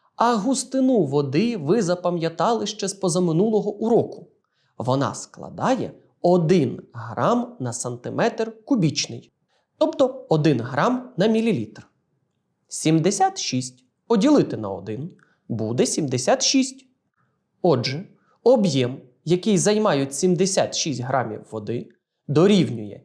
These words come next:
сімдесяти шести мілілітрам. Запишімо відповідь. Для приготування заданого розчину потрібно взяти чотири грами солі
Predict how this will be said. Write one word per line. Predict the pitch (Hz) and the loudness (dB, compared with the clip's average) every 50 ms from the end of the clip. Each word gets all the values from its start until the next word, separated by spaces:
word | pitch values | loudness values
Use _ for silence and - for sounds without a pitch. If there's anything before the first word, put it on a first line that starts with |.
| _ | _
сімдесяти | - - - 127 117 110 98 104 - - - - - _ - 127 175 247 262 - - - | -12 -8 -6 -6 -6 -6 -8 -10 -10 -10 -12 -14 -14 _ -2 0 0 0 -2 -4 -10 -16
шести | - - - 95 92 - - - _ - 110 123 127 123 127 - _ | -18 -14 -12 -10 -10 -10 -10 -10 _ -6 -4 -4 -6 -6 -10 -14 _
мілілітрам. | 127 123 123 120 127 120 117 110 - - - - - - _ _ _ _ _ _ _ _ _ | -8 -6 -4 -4 -4 -6 -6 -8 -12 -14 -18 -18 -20 -20 _ _ _ _ _ _ _ _ _
Запишімо | - 151 160 180 180 190 175 - 269 320 339 339 220 | -2 -2 0 0 0 0 0 0 2 2 4 4 2
відповідь. | 135 131 - - - 85 - - - _ _ _ _ _ _ _ _ - | 0 -2 -6 -8 -14 -18 -20 -20 -20 _ _ _ _ _ _ _ _ 0
Для | 151 165 190 | 0 0 2
приготування | 196 - 226 185 226 226 233 240 214 208 139 123 110 104 104 - - | 2 2 2 2 2 0 0 0 0 0 0 0 -4 -6 -10 -12 -8
заданого | 139 127 170 151 139 107 110 107 95 104 123 90 - | -4 0 0 0 0 0 -4 -8 -10 -12 -12 -8 -4
розчину | 120 123 120 117 - - - 135 135 160 - - _ _ _ | -4 -2 -2 -4 -6 -10 -12 -10 -10 -12 -12 -16 _ _ _
потрібно | 254 262 262 - 254 208 226 233 | -2 0 2 0 2 2 2 2
взяти | 220 175 160 151 175 123 - - - - - _ _ - | 2 2 2 2 2 0 0 -4 -10 -18 -20 _ _ -2
чотири | - 247 240 247 - - 175 - 113 90 - - - | 0 0 0 2 0 0 0 0 -2 -6 -10 -10 -8
грами | - 117 139 127 107 92 92 - - _ | -4 -2 -2 -2 -2 -4 -8 -16 -20 _
солі | - - - 110 107 104 120 175 233 - - | -12 -6 -4 -2 -2 -2 -2 -2 -4 -6 -10